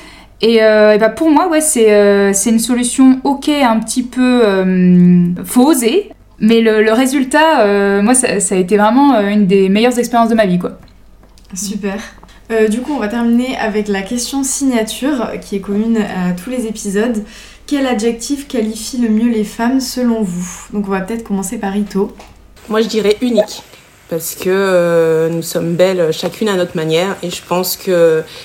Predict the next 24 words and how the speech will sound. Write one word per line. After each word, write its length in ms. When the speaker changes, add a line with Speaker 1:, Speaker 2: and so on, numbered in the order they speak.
Speaker 3:
il 120
faut 340
qu'on 240
arrive 440
à, 420
à, 340
à 60
nous 140
rendre 240
compte 280
justement 440
de 120
notre 240
unicité 560
pour, 640
euh, 640
pour 180
se 120
valoriser, 800
pour, 400
euh, 260
cultiver 500
notre 180
singularité 920